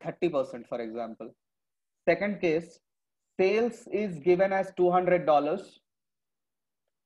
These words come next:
margin at thirty percent is required. Okay. Now what shall we do? Very simple. Follow the same strategy, ma. Cost plus markup.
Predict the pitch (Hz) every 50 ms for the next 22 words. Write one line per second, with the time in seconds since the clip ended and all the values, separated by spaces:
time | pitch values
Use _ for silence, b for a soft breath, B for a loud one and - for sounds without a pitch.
0 | _ _ - 135 277 143 151 160 170 185 196 175 156 147 190 220 220 226 - -
1 | _ - 170 170 - - 170 143 - 135 139 135 127 127 135 127 120 120 110 110
2 | 113 110 _ 117 120 120 _ _ _ _ _ _ _ _ _ _ _ _ _ _
3 | _ _ _ _ _ _ _ _ _ _ _ _ _ _ _ _ _ _ _ _
4 | _ _ _ _ - - _ _ _ _ _ _ - 170 165 - - - - -
5 | _ _ _ _ _ b b b b _ _ _ _ _ _ _ _ _ _ _
6 | _ _ _ _ _ _ _ _ _ _ _ _ _ _ _ _ _ _ _ 170
7 | 151 156 165 147 143 - - 127 120 113 110 113 - _ _ _ _ _ _ -
8 | 147 175 190 170 190 180 165 165 143 - 165 160 170 185 185 185 180 190 185 185
9 | 185 185 - 175 170 156 165 143 143 135 120 110 - _ _ _ _ _ _ _
10 | _ _ _ _ - 160 165 175 196 220 - - - - - - _ _ _ _
11 | _ _ _ _ _ _ _ _ _ _ _ _ _ _ _ _ _ _ _ _
12 | _ 165 170 190 190 190 - 165 151 147 151 151 170 170 - 190 190 202 202 -
13 | -